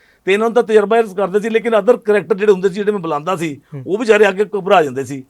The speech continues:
Speaker 2: ਹੂੰ।
Speaker 1: ਵੀ ਯਾਰ ਇੱਕ ਪਿੱਛੇ ਟੇਪ ਚੱਲ ਰਹੀ, ਉਹਦੇ ਉੱਤੇ ਮੈਚ ਕਰਨੇ ਆ। ਸੋ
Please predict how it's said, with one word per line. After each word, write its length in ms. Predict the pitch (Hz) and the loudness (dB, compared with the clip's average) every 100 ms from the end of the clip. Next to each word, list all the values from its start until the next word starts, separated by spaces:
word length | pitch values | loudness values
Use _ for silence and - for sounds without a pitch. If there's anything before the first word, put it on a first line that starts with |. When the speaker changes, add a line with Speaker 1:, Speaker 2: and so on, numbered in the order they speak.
| _ | _
Speaker 2:
ਹੂੰ। 120 | 143 131 | -10 -6
Speaker 1:
ਵੀ 100 | 170 | 0
ਯਾਰ 160 | 180 | 4
ਇੱਕ 220 | 240 226 | 4 2
ਪਿੱਛੇ 300 | - 214 - | -4 -4 0
ਟੇਪ 260 | 247 175 185 | 0 -2 -2
ਚੱਲ 160 | 208 180 | 0 0
ਰਹੀ, 100 | 247 | 0
ਉਹਦੇ 200 | 233 226 | 0 0
ਉੱਤੇ 140 | 226 | 0
ਮੈਚ 280 | 202 170 160 | 0 -2 -2
ਕਰਨੇ 320 | 175 143 117 | -4 -6 -8
ਆ। 160 | 135 131 _ _ _ _ _ _ _ _ _ | -14 -16 _ _ _ _ _ _ _ _ _
ਸੋ 260 | - 214 | 0 0